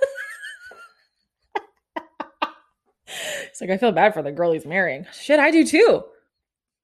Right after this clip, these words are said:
Who is this girl? I have questions about you. Who is he spending Thanksgiving with? These f-, buddy freaks? I don't know. Anyway, so the cherry on top of this for me was A, to see my friend who I haven't seen in almost two years.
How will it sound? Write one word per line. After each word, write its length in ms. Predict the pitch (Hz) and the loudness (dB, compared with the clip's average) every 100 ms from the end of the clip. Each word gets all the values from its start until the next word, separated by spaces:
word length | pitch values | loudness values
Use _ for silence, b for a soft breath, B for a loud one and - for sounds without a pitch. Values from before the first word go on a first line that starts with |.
| - | -6
Who 180 | 302 370 | 2 6
is 140 | 466 | 6
this 180 | 330 330 | 4 0
girl? 440 | 277 214 156 - - | 4 4 4 0 -2
I 60 | |
have 120 | 370 | -2
questions 320 | 349 440 466 330 | 0 -2 -2 0
about 260 | 277 185 | 2 2
you. 240 | 180 151 - _ _ _ _ - | 0 -4 -8 _ _ _ _ 2
Who 120 | 359 | 6
is 80 | 392 | 6
he 100 | 403 | 4
spending 260 | 403 403 | 4 2
Thanksgiving 440 | 392 392 - 427 320 | 2 0 0 0 2
with? 160 | 190 | 0
These 220 | 220 226 - | 0 -2 -4
f-, 180 | - - | -18 -18
buddy 320 | 202 180 214 | -8 -2 -2
freaks? 360 | 320 359 440 - - | -2 0 -2 -2 -10
I 160 | 170 | -10
don't 120 | 165 156 | -8 -8
know. 240 | 160 165 - - - - _ _ _ _ _ - - b b b b b b _ | -8 -8 -12 -20 -20 -20 _ _ _ _ _ -20 -20 b b b b b b _
Anyway, 480 | 220 190 175 180 190 | -4 -2 -2 -4 -6
so 420 | - 226 196 185 - - | -2 4 6 6 4 0
the 100 | 226 | 0
cherry 320 | - 339 370 | 4 4 4
on 140 | 285 | 2
top 240 | 247 240 233 | 2 0 0
of 120 | 202 | 0
this 160 | 196 | -2
for 140 | - 190 | -6 -10
me 360 | 185 151 190 - _ _ _ _ _ _ _ _ _ _ _ - 285 | -10 -10 -14 -18 _ _ _ _ _ _ _ _ _ _ _ -14 -6
was 180 | 220 - | -4 -2
A, 140 | 220 | 0
to 80 | 226 | 0
see 160 | 214 214 | -2 -2
my 140 | 185 | -2
friend 180 | 185 170 | -2 -2
who 40 | |
I 40 | 165 | 0
haven't 220 | 156 156 | -2 -8
seen 240 | 156 151 | -14 -14
in 80 | - | -12
almost 240 | 165 165 - | -10 -10 -10
two 100 | - | -10
years. 340 | - - - | -10 -12 -18